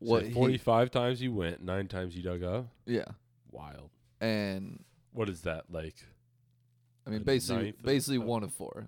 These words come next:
Speaker 2: Like, he's, call it forty,
Speaker 1: Yeah.
Speaker 2: and he's doing ten. Uh, he's, yeah, one every four times he's going, he's digging up bodies. So what he would do would be take the bodies back,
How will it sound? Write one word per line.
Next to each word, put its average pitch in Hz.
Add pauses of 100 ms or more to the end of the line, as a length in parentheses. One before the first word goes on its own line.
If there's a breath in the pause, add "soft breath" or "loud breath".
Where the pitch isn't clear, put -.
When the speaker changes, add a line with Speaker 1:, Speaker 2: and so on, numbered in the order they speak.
Speaker 2:
Like, -
he's, - (1500)
call 139
it 101
forty, 101
Speaker 1:
Yeah. 76 (140)
Speaker 2:
and 101
he's 101
doing 101
ten. 98
Uh, 92
he's, 98 (200)
yeah, 104
one 131
every 127
four 113
times 95
he's 104
going, 95
he's 98
digging 95
up 78
bodies. 82 (520 loud breath)
So -
what 110
he 113
would 104
do 117 (440)
would 104
be 101
take 117
the 123
bodies 113
back, 90